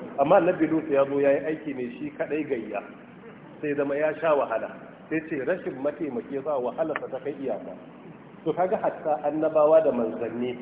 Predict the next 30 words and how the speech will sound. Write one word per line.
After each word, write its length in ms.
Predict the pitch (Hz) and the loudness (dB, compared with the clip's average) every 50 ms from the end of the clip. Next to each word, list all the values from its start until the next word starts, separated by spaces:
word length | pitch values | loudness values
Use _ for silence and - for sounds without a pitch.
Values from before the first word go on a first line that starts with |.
| - - - - - - - - | -10 -12 -12 -14 -14 -12 -6 -2
suna 220 | 254 226 180 143 | 2 4 6 6
neman 280 | 139 131 131 135 135 135 | 6 6 4 4 2 2
taimakon 400 | - 131 120 110 - - 123 120 | 2 0 0 0 0 0 -2 -2
mutane 360 | 120 120 135 123 113 117 117 | -2 0 0 0 0 0 0
bare 240 | 113 110 101 104 113 | 0 0 0 0 0
dan 200 | 104 104 101 113 | 0 -2 -4 -4
adam. 200 | 113 110 107 - - - - - - - - - - - - - - - | -6 -6 -6 -8 -10 -12 -16 -16 -18 -18 -18 -18 -18 -18 -18 -16 -8 -2
Shi 80 | 165 165 | -2 2
yasa 180 | 165 190 156 139 | 6 6 6 6
babu 360 | - 151 180 196 165 131 135 | 8 6 6 6 6 6 4
wani 140 | 135 147 165 | 6 6 6
abu 200 | 135 120 - 117 | 2 2 2 2
na 120 | 117 127 | 2 4
rayuwa 460 | 135 131 113 101 104 113 120 117 117 120 | 4 6 4 4 2 2 2 2 2 4
na 100 | 131 131 | 2 2
mulkin 440 | 139 151 165 160 - 143 123 110 104 | 2 2 0 0 0 -2 -4 -4 -2
gidanka 380 | 135 131 151 151 156 - 135 110 - - | 0 2 2 2 2 2 0 -2 0 0
ko 120 | 147 - 139 | -2 -2 0
anguwa 440 | 135 120 117 113 123 139 147 143 139 139 | 0 -2 -2 -2 0 2 4 4 4 2
ko 160 | 151 147 143 | 0 -4 -4
jiha 360 | - 170 165 160 127 110 - | -2 -2 0 0 0 0 -2
ko 140 | 131 143 156 | -2 -4 -2
kasa 360 | 151 151 139 135 151 151 - - - - - - - - | -2 -2 -4 0 0 0 0 -2 -6 -14 -16 -16 -6 0
ko 60 | - 160 156 | 4 6 6
wani 200 | 160 151 151 175 | 6 6 6 4
bangare 440 | 156 156 156 160 156 180 170 151 131 - | 6 6 6 6 6 4 4 2 2 0
ko 200 | - 160 160 165 | 2 2 4 4
wani 80 | 175 190 151 | 4 2 0
association 640 | 127 - - 175 170 170 160 156 160 160 165 151 139 | -2 -2 0 0 0 0 0 0 -2 0 -2 -4 -4
ko 100 | 156 151 | -2 0